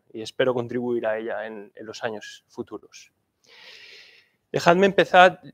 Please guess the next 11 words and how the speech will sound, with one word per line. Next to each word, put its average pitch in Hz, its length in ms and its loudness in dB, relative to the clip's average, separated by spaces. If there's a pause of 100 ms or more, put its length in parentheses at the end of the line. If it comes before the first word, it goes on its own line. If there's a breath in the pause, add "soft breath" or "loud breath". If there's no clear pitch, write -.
(140)
empezar 165 480 2
diciendo, 180 640 2
si, 147 300 -8
si - 160 -4
os 135 100 -6
podéis 151 380 2
imaginar 156 580 0
la 135 140 0
vida 175 400 0
sin - 180 -8
fertilizantes, 160 1120 -4